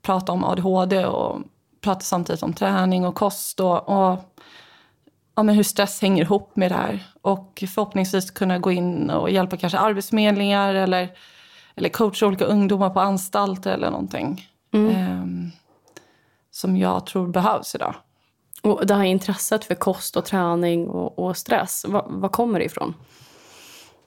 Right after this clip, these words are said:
Speaker 1: Mm, alltså jag har ju alltid tyckt om fotboll och alltid varit aktiv. Fotboll har ju liksom, eh, det är ju min, jag har ju verkligen nördat in mig på det.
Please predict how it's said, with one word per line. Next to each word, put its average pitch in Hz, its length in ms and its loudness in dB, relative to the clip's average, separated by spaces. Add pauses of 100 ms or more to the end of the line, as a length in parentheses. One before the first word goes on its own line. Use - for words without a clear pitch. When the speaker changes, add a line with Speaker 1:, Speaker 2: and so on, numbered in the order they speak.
(260)
Speaker 1:
Mm, 220 380 6
alltså 240 200 0
jag 269 80 4
har 269 60 6
ju 269 80 6
alltid 214 320 0
tyckt 196 160 2
om 175 140 2
fotboll 170 320 0
och 185 80 2
alltid 185 180 -4
varit 170 160 -4
aktiv. - 460 -2 (460)
Fotboll 196 360 2
har 190 60 4
ju 185 80 2
liksom, 175 520 -2
eh, - 180 -8 (720)
det 185 200 0
är 190 120 4
ju 180 60 4
min, 175 500 0
jag 185 140 0
har 180 40 4
ju 180 60 0
verkligen 170 280 0
nördat 170 240 -2
in - 100 -4
mig - 160 -4
på - 100 -8
det. - 160 -6